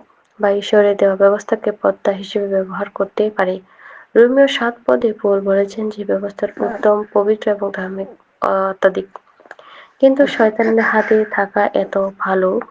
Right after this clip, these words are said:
পবিত্র এবং আধ্যাত্মিক জিনিসও পর্দায় পরিণত হতে পারে। এর অর্থ হলো শয়তান আমাদের বোধগম্যতাকে ঢেকে রাখার জন্য সর্বোচ্চ আধ্যাত্মিক উপহারও ব্যবহার করতে পারে। সুতরাং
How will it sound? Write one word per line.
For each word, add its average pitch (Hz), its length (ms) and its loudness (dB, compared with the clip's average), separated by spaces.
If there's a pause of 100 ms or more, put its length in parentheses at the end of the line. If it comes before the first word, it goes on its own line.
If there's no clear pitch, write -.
(440)
পবিত্র 214 340 2
এবং 214 260 2
আধ্যাত্মিক 202 420 2
জিনিসও 202 580 -2 (220)
পর্দায় 196 400 0
পরিণত 214 480 -2
হতে 196 500 -4
পারে। 190 300 -10 (1300)
এর 220 180 2
অর্থ 208 260 0
হলো 240 280 2
শয়তান 220 440 0
আমাদের 196 520 -4 (460)
বোধগম্যতাকে 220 1120 2 (220)
ঢেকে 196 280 0
রাখার 196 300 -2
জন্য 190 440 -6 (320)
সর্বোচ্চ 220 540 2
আধ্যাত্মিক 214 680 -2
উপহারও 202 480 0
ব্যবহার 190 480 -2
করতে 196 340 -8
পারে। 190 240 -6
সুতরাং - 420 -2